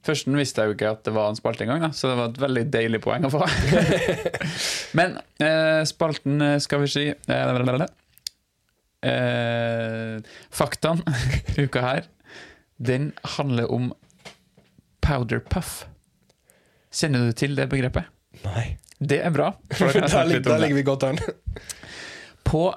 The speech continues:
Speaker 1: eh, high school i U S A,
Speaker 2: Mm.
Speaker 1: så har de jo amerikansk fotball.
Speaker 2: Mm.
Speaker 1: Og det er jo, det er ganske svært.
Speaker 2: Ja.
Speaker 1: Men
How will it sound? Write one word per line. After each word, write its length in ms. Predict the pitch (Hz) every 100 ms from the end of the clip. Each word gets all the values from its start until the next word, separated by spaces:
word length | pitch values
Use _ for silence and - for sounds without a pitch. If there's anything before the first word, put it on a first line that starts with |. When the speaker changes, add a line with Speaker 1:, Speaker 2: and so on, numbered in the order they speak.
| -
Speaker 1:
eh, 880 | 156 151 143 139 139 135 135 131 131 127 -
high 160 | 135 123
school 320 | - 147 190 - _ -
i 320 | 131 123 123 - -
U 160 | 135
S 180 | 123 -
A, 120 | 139 170 -
Speaker 2:
Mm. 240 | 107 104 90 _ _ _ _
Speaker 1:
så 180 | - 143
har 180 | 135 120
de 120 | 113
jo 60 | 113
amerikansk 440 | 117 113 117 -
fotball. 240 | 120 - 123 _
Speaker 2:
Mm. 180 | 95 58 - - _ _ 135
Speaker 1:
Og 100 | 120
det 140 | 127
er 220 | 139 123 117
jo, 120 | 113 113 104
det 100 | 113
er 80 |
ganske 220 | 117 - 120
svært. 420 | 120 120 - - -
Speaker 2:
Ja. 160 | 90 104 _ _ _ _ _ -
Speaker 1:
Men 340 | 139 147 160